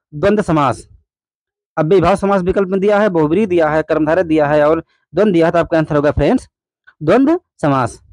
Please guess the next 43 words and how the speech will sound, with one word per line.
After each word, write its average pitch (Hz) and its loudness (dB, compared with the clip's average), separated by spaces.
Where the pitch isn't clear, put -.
इसी 165 0
क्रम 196 0
में 202 2
next 214 0
question 202 0
के 190 -2
बारे 190 2
में 190 0
बात 190 0
करेंगे 190 0
खगेश, 175 0
खगेश 196 -2
में 262 0
प्रयुक्त 220 -2
समास 180 -2
बताइए, 208 0
अर्थात 196 0
खगेश 180 2
में 220 0
कौन 180 0
सा 202 -6
समास 208 0
है, 294 0
आपको 214 0
समास 254 0
का 196 0
नाम 175 0
बताना 180 0
है। 190 2
आपके 170 -2
पास 170 0
चार 185 0
विकल्प 175 -2
दिए 165 2
गए 160 2
हैं, 160 2
बहुब्रीहि 151 0
समास, 185 -2
अव्ययी 151 0
भाव 160 2
समास, 156 -2
द्वंद्व 190 0
समास 156 -2